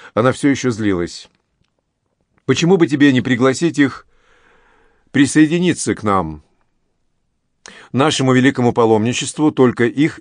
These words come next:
и недоставало». Фрукты они съели в молчании.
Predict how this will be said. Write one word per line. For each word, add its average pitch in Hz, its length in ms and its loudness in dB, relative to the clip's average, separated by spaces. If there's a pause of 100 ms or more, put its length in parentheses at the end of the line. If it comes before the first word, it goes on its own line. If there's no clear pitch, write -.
и 143 100 2
недоставало». 104 880 -2 (1120)
Фрукты 165 560 0
они 117 260 -2
съели 123 320 -2
в 117 40 -4
молчании. 85 760 -6